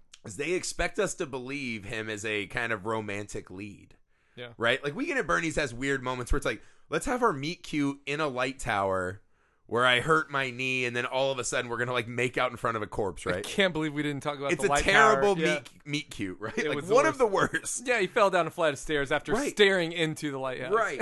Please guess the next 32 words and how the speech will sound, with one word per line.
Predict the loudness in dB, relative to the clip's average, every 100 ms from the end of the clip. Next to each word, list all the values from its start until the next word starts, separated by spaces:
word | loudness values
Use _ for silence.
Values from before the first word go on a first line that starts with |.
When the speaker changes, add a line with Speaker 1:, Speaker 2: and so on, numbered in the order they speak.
| 0
Speaker 2:
<laughs> | 2
Speaker 1:
But | 2 0
this | -6 -6
movie | -8 -8 -8 -10 -16 -12
is | -8 -8 -10 -8
even | -6 -2 0 2
worse. | 0 0
Like, | -4 -4
when | -2
we | 0
Speaker 2:
Okay. | 0
Speaker 1:
meet | 0 -2
Andrew | -4 -4 -8 -8
McCarthy, | -8 -2 -2 -2 -6 -8 -10 -18 -20 -20 -18 -20 -20 -20 -20 -20 -20 -6
and | 0
I | 2
think | 2
it's | 2
kind | 2 2
of |
the | -2
genius | -6 -4 -4 -4
thing | -4 -2
about | 0 0
this | -2 -8
movie | -6 -2 -2
is | -4 -10 -20 -20 -20 -8
it | -4 0
plays | 2 2 2 -2
exactly | -6 -4 -4 -4 -4 -2
like, | 0 0 -2 -10 -4
um, | 0 0 -2 -4